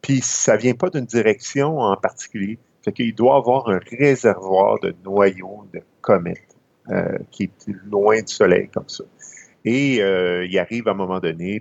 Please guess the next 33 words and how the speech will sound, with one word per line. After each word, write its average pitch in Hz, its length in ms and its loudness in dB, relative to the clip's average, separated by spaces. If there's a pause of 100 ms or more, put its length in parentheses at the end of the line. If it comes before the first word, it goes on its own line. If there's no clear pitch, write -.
par, 90 360 2
euh, 85 440 -2 (260)
des 98 60 -4
perturbations 95 920 0
X, - 340 -4
Y, 117 280 2 (320)
qu'un 117 140 4
de 117 60 -6
ces 107 160 -2
noyaux-là 107 840 2
soit - 280 0
propulsé 110 680 0 (160)
vers 104 260 6
l'intérieur, 95 720 -4
c'est 95 200 -10
vers 92 160 4
le 87 160 -6
système - 320 -2
solaire 95 300 -2 (420)
in-, 101 80 -6
interne, 98 400 -4
là. 95 100 -6 (600)
Et 110 140 6
c'est 110 160 -4
ce - 100 -8
qui - 100 -18
forme, 107 300 0
euh, 87 260 0
nos 95 120 -12
comètes. 87 380 -2 (340)
Fait 107 80 -4
que, 110 240 -2 (160)
donc, 185 280 -2